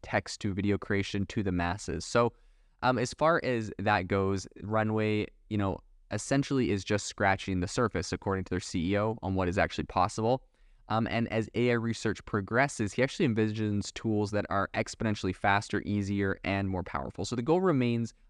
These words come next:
unchanged since Runway's founding, which is really to, uh, is really just empowering human imagination through technology. And just a few years in, Runway has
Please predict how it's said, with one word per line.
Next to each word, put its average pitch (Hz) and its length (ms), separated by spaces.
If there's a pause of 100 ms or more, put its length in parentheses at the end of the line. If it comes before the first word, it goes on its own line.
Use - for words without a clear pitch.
unchanged 113 540
since 98 240
Runway's 98 360
founding, 113 440 (220)
which 107 160
is 104 100
really 113 340
to, 101 380 (240)
uh, 95 240
is 98 140
really 107 260
just 98 220
empowering 98 500
human 104 300
imagination 95 560
through 92 160
technology. 101 640 (400)
And 120 240
just 135 260
a 170 60
few 143 180
years 113 300
in, 104 240
Runway 101 360
has 107 220